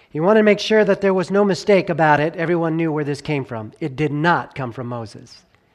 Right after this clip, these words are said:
It came from God. We learned in our study that the Ten Commandments is actually a transcript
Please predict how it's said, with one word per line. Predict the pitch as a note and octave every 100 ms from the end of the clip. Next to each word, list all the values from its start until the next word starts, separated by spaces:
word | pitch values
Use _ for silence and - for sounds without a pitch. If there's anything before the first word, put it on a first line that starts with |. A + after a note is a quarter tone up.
| _ _ -
It | B2+
came | C3+ A#2+
from | A#2+ A2+
God. | A2+ A2+ A2 _ _ _ _ _ _ _ _ _ - -
We | D#3+ G3
learned | A#3+ C#4
in | B3
our | G#3+ F#3+
study | - G#3+ A3 G3
that | E3+ F3 E3
the |
Ten | E3+ A#3+
Commandments | B3+ G#3+ G3 A3 G3 F3
is | E3
actually | F3 F3+ G3+ - F3+
a | D#3+
transcript | - - G3 A3+ G#3+ - - F#3+ F3+ C3 -